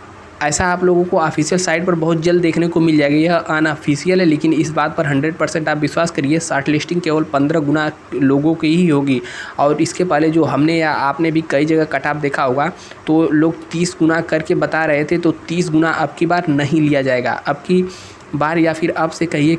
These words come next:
केवल और केवल पन्द्रह गुना ही अभ्यर्थियों को लिया जाएगा। इसी वजह से कट ऑफ बहुत ज़्यादा जाने वाला है। इसमें भी प्रस्ताव था कि पहले तीस गुना बुलाया जाएगा, लेकिन आपने देखा होगा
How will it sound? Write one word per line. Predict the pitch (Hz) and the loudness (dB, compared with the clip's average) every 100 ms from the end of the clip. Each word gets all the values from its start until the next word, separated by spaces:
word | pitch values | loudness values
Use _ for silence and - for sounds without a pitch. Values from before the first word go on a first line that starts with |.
| - | -2
केवल | 156 160 170 | -2 0 0
और | 175 160 151 | 0 0 -2
केवल | 151 160 165 | 0 0 0
पन्द्रह | - 147 156 | 0 0 0
गुना | 160 147 156 | 0 0 0
ही | 160 170 | 0 0
अभ्यर्थियों | 135 127 135 165 165 | 0 -2 -2 -2 0
को | 160 | 0
लिया | 135 147 165 | 0 0 0
जाएगा। | 165 151 | 0 0
इसी | 156 156 156 175 | 0 0 0 0
वजह | 151 147 | 2 0
से | 165 | -4
कट | - 143 | -6 -4
ऑफ | 165 156 | -4 -2
बहुत | 147 156 | -2 0
ज़्यादा | 143 135 180 - - - - | 0 0 -2 -6 -16 -14 -6
जाने | 143 160 151 | -2 0 2
वाला | 127 120 | 0 0
है। | 120 113 - - - - - - - | -2 -4 -8 -20 -20 -20 -20 -14 -4
इसमें | 147 185 190 | -2 0 2
भी | 185 | 4
प्रस्ताव | 180 147 175 165 | 2 -2 -2 -2
था | 170 175 | 0 -2
कि | 175 | -4
पहले | 175 139 | -2 0
तीस | 165 - 165 | 0 0 0
गुना | 156 165 | 2 2
बुलाया | 156 147 160 | 2 2 2
जाएगा, | 160 156 156 | 2 2 2
लेकिन | 151 151 165 | 2 2 0
आपने | 151 156 156 | 0 0 0
देखा | 147 151 | -2 -2
होगा | 156 139 156 | -2 0 -2